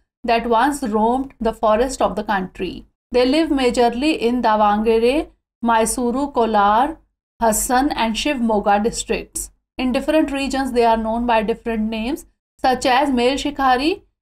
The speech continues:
in northern Karnataka and Maharashtra. The Hakki Pikki move in groups from place to place in search of livelihood. They are divided into four clans called Gujaratiya, Pawar,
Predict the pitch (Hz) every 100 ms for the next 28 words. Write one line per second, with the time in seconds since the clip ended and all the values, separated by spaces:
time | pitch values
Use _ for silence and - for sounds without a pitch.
0 | - 247 240 233 226 262 285 247 240 220
1 | 226 269 269 247 240 220 190 190 - 208
2 | 82 - - _ _ _ _ 240 240 233
3 | 254 320 320 285 - 285 247 254 262 240
4 | 214 226 226 - - _ - 220 214 226
5 | 226 254 247 240 240 240 247 220 220 220
6 | 240 220 220 196 190 214 214 214 - _
7 | _ _ _ 240 254 269 269 254 233 233
8 | 277 285 269 269 - 254 233 233 254 226
9 | 214 254 330 _ _ _ _ - 247 226
10 | 240 247 233 240 220 214 214 240 240 254
11 | 302 - 220 214 214 214 277